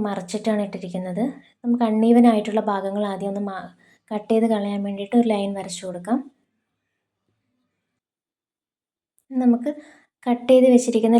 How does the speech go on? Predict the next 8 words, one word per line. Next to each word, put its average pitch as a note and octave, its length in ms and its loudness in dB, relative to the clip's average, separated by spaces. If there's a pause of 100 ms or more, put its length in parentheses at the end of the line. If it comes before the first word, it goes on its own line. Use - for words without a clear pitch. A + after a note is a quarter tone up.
ലൈനിങ്ങിൻ്റെ G#3+ 640 0
ഭാഗം G3 460 -4
കൊണ്ട് G#3 140 -2 (100)
തന്നെ G3+ 200 -2 (1600)
ടോപ്പ് A3 320 -6
പോർഷനുള്ള A3+ 480 2 (1300)
പത്തിഞ്ചിൽ A#3 520 2
ഭാ-, G3 260 -6